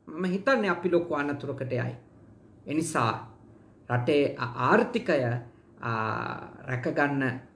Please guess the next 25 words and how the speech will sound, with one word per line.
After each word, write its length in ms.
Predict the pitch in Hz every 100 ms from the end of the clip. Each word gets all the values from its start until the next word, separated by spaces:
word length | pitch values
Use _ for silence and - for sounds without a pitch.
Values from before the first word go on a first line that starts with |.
| - -
ඔබට 340 | 123 123 127
යම් 220 | 120 113
කොටසක් 520 | 117 120 117 - 117
කරන්න 420 | - 113 110 110 131
වෙනවා. 280 | 247 330 320 - - -
ඒ 120 | 151 143
කොටස 360 | 143 120 120
ඔබ 120 | 131
වගකීමෙන් 720 | 120 113 110 120 120 113 110 107
කරන්න. 480 | 214 262 311 339 - - - -
ඒත් 300 | 339 294 220
මං 240 | 170 151
ඉල්ලා 300 | 131 117 117
සිටිනවා 480 | - 120 110 107 104
ඔබගෙන්. 380 | 98 95 104 120 120 - - - - - -
ඔබගේ 500 | 123 143 127 123 180
විනය 260 | 294 349 320
බිඳ 220 | 226 202
වට්ට 480 | 180 170 - - 131
ගන්න 220 | 127 117
එපා. 320 | 104 - 92 - - _ _ _ - _ -
මේ 180 | 190 226
වසංගතයක් 920 | 247 262 349 349 269 - 220 190 -
එක්ක 200 | 180 -
ඔබ 120 | 170